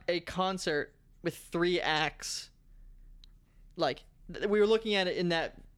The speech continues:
in that view. So trying to be rounded out and not necessarily just, like, three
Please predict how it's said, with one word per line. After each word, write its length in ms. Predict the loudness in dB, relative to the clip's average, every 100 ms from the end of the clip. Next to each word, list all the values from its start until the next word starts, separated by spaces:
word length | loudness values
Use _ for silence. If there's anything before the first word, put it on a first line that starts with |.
| -4
in 120 | 0
that 180 | 0 0
view. 320 | -2 0 0
So 380 | -2 0 0 -2 -6 -16
trying 260 | -2 0 0
to 80 | 0
be 400 | 0 0 0 -2
rounded 460 | -2 0 0 0 2
out 360 | 4 4 2 -2
and 440 | 0 0 -2 -8 -12 -20 -20 -20 -20 _ _ -8
not 280 | 0 0 -2
necessarily 560 | -2 -2 -2 0 2 2
just, 180 | 0 0
like, 260 | -2 -2 -12 -20 -20 -8
three 560 | -2 0 2 0 -2 -6